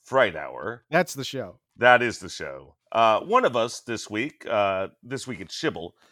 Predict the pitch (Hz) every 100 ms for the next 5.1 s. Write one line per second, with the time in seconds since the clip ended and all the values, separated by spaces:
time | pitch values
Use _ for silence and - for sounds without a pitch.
0 | _ - 143 214 220 - - 269 254 107
1 | 113 87 98 - 85 73 - 92 85 113
2 | 117 - - _ 98 101 95 92 78 101
3 | 101 85 95 90 98 107 95 90 - 233
4 | 156 104 82 80 87 80 - 139 160 180